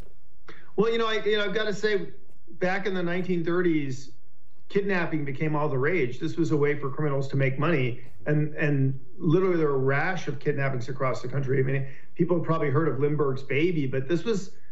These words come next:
this was just a way of doing business. The U S government didn't respond by saying, "Well, let's just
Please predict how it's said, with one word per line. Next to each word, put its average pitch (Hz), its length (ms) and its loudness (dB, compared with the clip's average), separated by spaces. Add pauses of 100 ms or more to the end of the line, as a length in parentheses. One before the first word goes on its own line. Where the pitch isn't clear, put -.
(140)
this 196 160 0
was 208 100 0
just 202 220 0
a 196 40 4
way 151 320 2
of 165 120 0
doing 147 240 2
business. 165 380 2 (760)
The 160 120 4
U 226 120 2
S 233 120 0
government 208 340 0
didn't 190 200 2
respond 180 400 2
by 165 160 2
saying, 151 500 0 (320)
"Well, 156 160 0
let's 170 220 2
just 175 160 -2